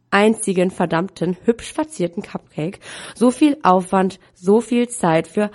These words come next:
hundert Fotos aus tausend verschiedenen Winkeln, um letztendlich ein verdammtes Foto online zu stellen und dann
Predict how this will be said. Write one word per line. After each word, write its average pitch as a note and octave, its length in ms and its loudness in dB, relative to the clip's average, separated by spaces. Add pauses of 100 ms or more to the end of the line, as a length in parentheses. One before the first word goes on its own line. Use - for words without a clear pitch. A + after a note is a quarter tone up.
(220)
hundert B3+ 640 8
Fotos G3 420 0
aus - 280 -2
tausend D4+ 800 4
verschiedenen A#3+ 680 0
Winkeln, F#3 460 -2 (380)
um G3 200 0
letztendlich G3+ 840 -2 (320)
ein G#3+ 320 6
verdammtes F3 760 0
Foto G#3 440 0
online D3+ 300 -4
zu D#3+ 120 -8
stellen E3 320 -4 (400)
und A#3 200 2
dann A3+ 180 2